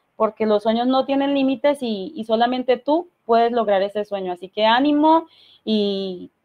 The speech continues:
que los Juegos Olímpicos sean el, el, el punto para que todos nos podamos volver nuevamente uno y, y ser muy, muy, muy felices. Una experiencia única que quiero repetirla en Tokio veinte veinte más uno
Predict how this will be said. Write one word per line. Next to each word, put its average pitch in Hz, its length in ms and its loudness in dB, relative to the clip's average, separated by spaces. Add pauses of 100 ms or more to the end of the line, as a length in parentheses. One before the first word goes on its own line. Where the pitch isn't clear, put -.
que 196 240 2
los 196 140 -2
Juegos 208 260 2
Olímpicos 226 540 -2
sean 202 280 2
el, 196 400 -2
el, 175 460 -4
el 190 160 -4
punto 226 380 0
para 240 260 4
que 196 160 -4
todos 214 260 4
nos 233 200 -4
podamos 202 420 2
volver 190 380 0
nuevamente 214 640 0
uno 214 340 -4 (400)
y, 185 800 -4
y 208 200 -4
ser 208 260 2
muy, 240 420 4
muy, 233 200 0
muy 220 220 2
felices. 196 420 -4
Una 196 160 -4
experiencia 214 560 -2
única 269 480 2
que 208 400 0 (560)
quiero 226 240 4
repetirla 247 580 0
en 240 100 -4
Tokio 240 300 -2
veinte 240 300 -4
veinte 240 300 -4
más 214 260 -4
uno 285 320 -2